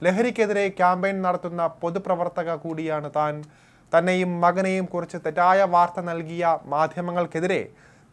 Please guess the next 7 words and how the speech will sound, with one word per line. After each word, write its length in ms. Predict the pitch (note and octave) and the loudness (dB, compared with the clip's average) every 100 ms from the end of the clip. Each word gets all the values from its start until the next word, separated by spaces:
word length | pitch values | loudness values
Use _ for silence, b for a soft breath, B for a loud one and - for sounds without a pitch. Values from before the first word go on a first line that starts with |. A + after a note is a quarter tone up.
| F#3 | 0
നിയമ 240 | A#3 B3+ A3+ | 2 4 2
നടപടി 300 | F#3+ F3 E3+ | 2 0 -4
സ്വീകരിക്കുമെന്നും 720 | - E3+ E3+ E3 D#3+ D#3 C#3+ C#3 - | -8 -6 -4 -4 -6 -8 -10 -12 -12
പ്രതിഭ 320 | D3+ D3 D3 D3 D3 - _ C#3 | -8 -6 -2 -2 -2 -4 _ -4
വ്യക്തമാക്കിയിരുന്നു. 840 | D#3 D3+ F3+ D3+ B2 B2+ A2+ G2+ - _ b b b b b C#3+ | -4 0 -2 -2 -6 -8 -10 -12 -18 _ b b b b b 2
ഇല്ലാത്ത 320 | F3 G3 G#3+ G3 | 6 6 6 6
വാർത്തയാണ് 580 | F#3+ F#3+ G3 F#3+ F3+ | 6 4 0 2 2